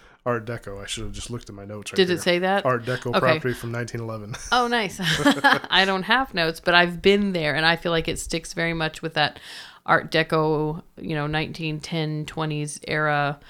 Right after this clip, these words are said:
Speaker 2: Obviously updated a little bit,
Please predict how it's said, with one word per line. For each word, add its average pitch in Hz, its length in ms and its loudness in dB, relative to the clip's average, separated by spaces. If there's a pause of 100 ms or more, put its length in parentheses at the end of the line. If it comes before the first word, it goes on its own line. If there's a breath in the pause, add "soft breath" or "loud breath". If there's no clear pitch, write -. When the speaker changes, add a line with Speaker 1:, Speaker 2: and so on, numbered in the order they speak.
(340 loud breath)
Speaker 2:
Obviously 151 500 0
updated 156 480 -2
a 139 60 -4
little 170 400 0
bit, 208 520 -2